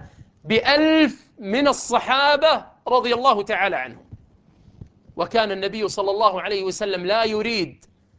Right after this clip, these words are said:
أن تأتي الأخبار إلى دومة الجندل بأنه خرج، فكان الجيش يسير ليلا ويكمن نهارا، لأن الأخبار غالبا تأتي في النهار،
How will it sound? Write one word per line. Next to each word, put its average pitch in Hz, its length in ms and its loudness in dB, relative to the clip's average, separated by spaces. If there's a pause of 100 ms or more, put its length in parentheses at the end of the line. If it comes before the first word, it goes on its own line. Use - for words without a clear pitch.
(360)
أن 202 220 -2
تأتي 254 340 0
الأخبار 202 680 2
إلى 214 280 0
دومة 240 360 -4
الجندل 226 520 -2
بأنه 220 440 -2
خرج، 135 440 -8 (1300)
فكان 254 400 4
الجيش 226 840 0 (440)
يسير 240 600 0
ليلا 262 880 0
ويكمن 262 680 0
نهارا، 170 480 2 (880)
لأن 156 180 -2
الأخبار 175 500 4
غالبا 202 420 0
تأتي 233 460 -4
في 254 80 -8
النهار، 220 480 -6